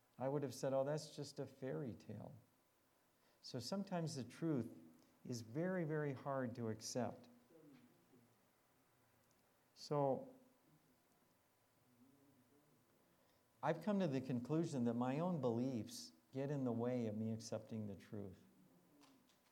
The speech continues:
I am in many ways a prisoner of my own opinions. And I need to try to escape from that. I mean, I wake up in the morning and say, "Lord,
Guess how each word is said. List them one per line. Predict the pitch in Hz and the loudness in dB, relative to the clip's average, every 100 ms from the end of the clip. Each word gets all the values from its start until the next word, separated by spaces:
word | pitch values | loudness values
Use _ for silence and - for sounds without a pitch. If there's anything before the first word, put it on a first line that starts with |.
| _ 123 - _ _ - _ _ _ _ _ _ - - _ - | _ -20 -20 _ _ -20 _ _ _ _ _ _ -20 -20 _ -6
I | 127 | 0
am | 139 160 160 | 2 2 2
in | 135 | 2
many | 131 139 | 2 2
ways | 135 123 120 110 104 - - - _ _ _ _ - | 2 2 4 2 0 -6 -12 -18 _ _ _ _ -12
a | |
prisoner | 117 - 175 175 139 110 104 | -10 -4 -2 -2 -2 -2 -2
of | 104 | -2
my | 107 | -4
own | 104 107 110 | -4 -2 -4
opinions. | 107 123 120 104 95 92 - _ - _ _ _ _ _ _ _ _ _ - | -6 -6 -4 -4 -8 -14 -20 _ -20 _ _ _ _ _ _ _ _ _ -10
And | 123 131 | -2 0
I | |
need | 165 180 147 | 2 0 0
to | 131 | -4
try | - 139 139 | -2 -2 0
to | 127 | -2
escape | 117 - - 151 151 | -4 -6 -6 -6 -6
from | - 95 | -8 -8
that. | 95 95 - - _ _ _ - | -8 -8 -12 -18 _ _ _ -4
I | |
mean, | 127 | 0
I | 135 | 2
wake | 143 143 143 | 2 2 2
up | 135 127 | 0 2
in | |
the | 123 | 0
morning | 117 123 123 | 2 2 2
and | 120 | 0
say, | 113 120 | -2 -2
"Lord, | 113 110 113 123 143 | 0 0 0 0 -4